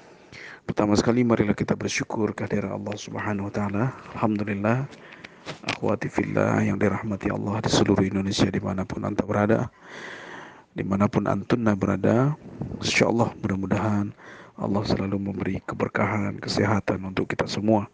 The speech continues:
sehingga apapun kondisi kita hari ini, kita tetap bersyukur kepada Allah. Walau mungkin kita ditimpa musibah, ya,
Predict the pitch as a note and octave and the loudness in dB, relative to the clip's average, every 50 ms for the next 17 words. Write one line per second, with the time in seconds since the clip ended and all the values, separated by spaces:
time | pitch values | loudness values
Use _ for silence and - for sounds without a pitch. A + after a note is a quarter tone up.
0 | - - - - - - - - - - - - - - - - - G2 G2 F#2+ | -16 -20 -20 -20 -18 -18 -18 -18 -18 -18 -20 -18 -8 0 2 2 2 2 4 4
1 | G#2 G#2 G#2+ A#2 B2 C3+ C3+ - _ _ _ _ _ _ - - - - _ - | 4 4 6 4 2 0 -2 -6 _ _ _ _ _ _ -20 -20 -20 -18 _ -2
2 | - G#2 - - G#2 - - - A#2+ A2+ G#2 F#2+ - - - - - - - - | -2 -2 2 2 0 2 4 2 2 2 2 -2 -6 -10 -16 -20 -20 -18 -10 -4
3 | - G2 F2 F2 G2 A#2 C3+ F#3 G#3 G#2 A2 A2 - - G#2+ G#2+ G#2+ G#2 G#2 G2+ | -2 -2 0 2 2 4 6 4 4 4 2 2 2 2 2 2 2 2 2 2
4 | G#2+ G#2+ G2+ G2+ G2+ G#2 G2 A2 A2+ G#2+ G#2 - - - - A2+ A#2+ B2 - - | 2 0 -2 -2 -2 -2 -2 -2 -4 -4 -4 -4 -4 -4 -2 -2 -2 0 0 0
5 | C3+ - - G#3 F3+ - F#3 - - - - - - - - - - - - - | 0 0 0 0 0 0 -2 -6 -8 -8 -6 -4 -4 -4 -4 -6 -8 -8 -8 -12
6 | - _ _ _ - - - - - - - - - - - - - - - F#2 | -18 _ _ _ -20 -20 -20 -20 -20 -20 -20 -20 -20 -20 -20 -20 -12 -6 -4 -2
7 | F#2+ G2 G2 G2+ G#2 - - - G2 G2 F#2 F#2+ - - - - - - - - | -2 -2 -2 -4 -6 -4 -2 -2 -2 -4 -6 -10 -14 -16 -18 -10 -4 -2 -2 0
8 | - - E2+ - - - - A#2 A2 G#2+ G2 - G#2 G2+ G2 G2+ - - - B2 | 0 -2 0 0 -2 0 0 -2 -2 -2 -2 -2 -2 -2 -2 -4 0 4 6 6
9 | A#2+ - A#2 - - - - _ _ _ _ _ _ - - _ _ _ - - | 6 6 4 2 0 -6 -14 _ _ _ _ _ _ -20 -20 _ _ _ -10 -8
10 | G2+ B2 B2+ | -8 -8 -8